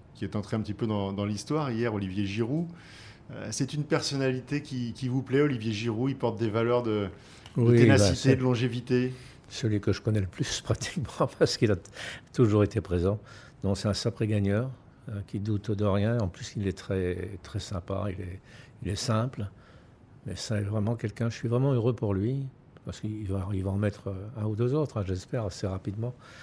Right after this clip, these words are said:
Speaker 2: Donc ce sera quand même le meilleur buteur de tous les temps, avec quelqu'un qui a eu du mal à s'imposer dans l'opinion publique. Comme quoi, c'est pas évident. C'est un, il nous a fait gagner beaucoup, beaucoup de matchs.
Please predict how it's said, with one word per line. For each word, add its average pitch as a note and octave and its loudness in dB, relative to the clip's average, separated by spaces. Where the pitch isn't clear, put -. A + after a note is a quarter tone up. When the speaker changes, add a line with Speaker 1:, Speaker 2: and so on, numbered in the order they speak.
Speaker 2:
Donc F2+ -6
ce - -14
sera A2+ -6
quand A2 -2
même A2+ 2
le G#2+ 2
meilleur A2+ 2
buteur G2+ -2
de G#2 0
tous G#2 -4
les G2+ 2
temps, B2 -2
avec F#2 -2
quelqu'un G#2+ -4
qui - -6
a A#2 2
eu A2 4
du A2 0
mal A#2+ 2
à G#2+ 0
s'imposer A2+ 0
dans A#2+ 0
l'opinion G#2+ -2
publique. A#2+ -4
Comme G2 -4
quoi, B2 -4
c'est - -10
pas A#2 0
évident. A2 0
C'est - -10
un, F#2+ -6
il A2+ -2
nous G2 -2
a - 0
fait A2+ -4
gagner G#2 2
beaucoup, A#2 0
beaucoup C3 0
de A#2 2
matchs. B2+ -2